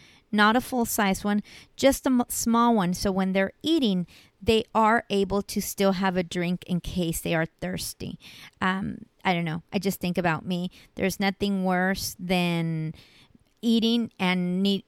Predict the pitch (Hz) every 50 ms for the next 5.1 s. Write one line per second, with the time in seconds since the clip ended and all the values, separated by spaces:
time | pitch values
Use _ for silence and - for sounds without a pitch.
0 | - 170 - 214 214 208 190 180 - - 208 226 220 - - - - 226 214 214
1 | 208 190 185 180 185 190 180 - - - 208 202 208 196 190 - 208 185 180 175
2 | 180 - - 175 175 180 180 170 180 170 170 170 175 165 165 170 - - 170 -
3 | 156 - - - 160 165 160 156 151 147 143 147 151 160 - - 95 - - -
4 | - - - - - - - - - - - _ - - - 214 196 185 180 175
5 | 170 170